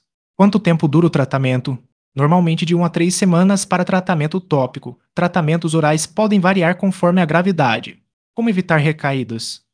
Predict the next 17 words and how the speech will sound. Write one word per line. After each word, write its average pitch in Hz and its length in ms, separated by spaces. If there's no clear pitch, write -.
Manter 143 260
boa 160 200
higiene 165 340
íntima, 202 540
controlar 190 560
glicemia 185 600
se 196 120
tiver 160 300
diabetes, 135 680
reduzir 190 440
consumo 185 480
de 160 120
açúcar, 135 580
usar 165 260
roupas 180 440
de 156 80
algodão 165 500